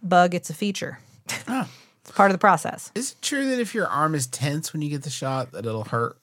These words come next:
Speaker 2: more later, or is that not
Speaker 1: Uh,
Speaker 2: true?
Speaker 1: I don't, I think,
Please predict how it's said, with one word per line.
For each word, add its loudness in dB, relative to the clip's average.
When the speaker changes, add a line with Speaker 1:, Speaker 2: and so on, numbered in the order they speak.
Speaker 2:
more -4
later, -6
or -8
is -10
that -10
not -8
Speaker 1:
Uh, 10
Speaker 2:
true? -16
Speaker 1:
I 8
don't, 8
I 6
think, -2